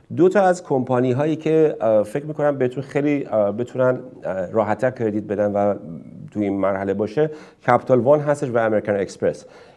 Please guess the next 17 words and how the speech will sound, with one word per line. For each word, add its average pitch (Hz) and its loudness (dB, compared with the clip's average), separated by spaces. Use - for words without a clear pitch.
این 160 0
دو 143 4
تا 147 4
کمپانی 120 0
رو 156 0
زنگ 123 6
بزنین 92 0
اگر 92 4
تو - -8
این 92 0
حالت 90 -4
هستین. 85 -10
کردیت 131 0
بگیرین، 165 -2
کردیتتون 120 -2
استبلیش 87 -4
شه. - -20